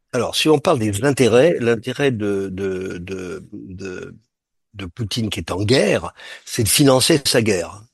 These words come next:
Euh, et donc, euh, il ne peut plus vendre son, son gaz. C'est le, c'est le gaz qui est plus important que le pétrole. Il peut plus vendre son gaz par le pipeline qui s'appelait Nord Stream,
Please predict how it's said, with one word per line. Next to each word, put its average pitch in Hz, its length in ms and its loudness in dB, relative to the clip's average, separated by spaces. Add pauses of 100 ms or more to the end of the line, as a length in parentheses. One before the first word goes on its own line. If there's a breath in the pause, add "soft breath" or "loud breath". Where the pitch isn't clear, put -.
Euh, 95 680 -4 (360 loud breath)
et 110 100 -2
donc, 120 360 2
euh, 101 500 2
il 120 100 4
ne 107 40 -2
peut 113 180 0
plus 139 160 -2
vendre 127 260 2
son, 101 420 0
son 104 220 0
gaz. 110 500 0 (200)
C'est - 220 -4
le, 101 140 -4
c'est - 160 -4
le 110 60 -4
gaz 123 280 2
qui 104 80 -16
est - 20 -14
plus 117 200 -2
important 107 380 -2
que 98 100 -8
le 90 80 -6
pétrole. 92 440 -8
Il - 380 -8
peut 123 100 -2
plus 160 160 0
vendre 139 240 4
son 131 220 2
gaz 120 420 4
par 107 220 0
le 107 140 0
pipeline 120 760 2
qui - 140 -12
s'appelait 107 380 -4
Nord 110 360 2
Stream, 117 540 2